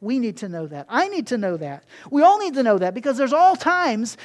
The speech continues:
there's all periods. There's probably some time this week when we lived as a victim. When we called up in our little silent world and we were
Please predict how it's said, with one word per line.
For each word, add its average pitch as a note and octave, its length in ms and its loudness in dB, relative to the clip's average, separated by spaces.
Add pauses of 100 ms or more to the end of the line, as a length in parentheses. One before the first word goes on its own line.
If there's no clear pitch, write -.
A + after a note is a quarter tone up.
(180)
there's D4 120 -2
all F4 200 8
periods. E4+ 380 0
There's F4+ 120 -4
probably F#4 300 2
some F#4+ 280 0
time G4 340 4
this F#4+ 200 -4
week D#4+ 340 0
when D4 140 0
we D#4+ 140 -2
lived D#4 200 -4
as B3+ 120 -6
a C#4 60 0
victim. G#3 420 -2 (500)
When C4 160 2
we D#4+ 220 0 (240)
called D#4+ 340 4
up D#4 180 4
in C#4 120 2
our C4+ 180 4
little C#4 320 0
silent B3 520 -2
world A3 420 0
and F3+ 180 -8
we A3+ 180 -4
were G#3+ 340 -2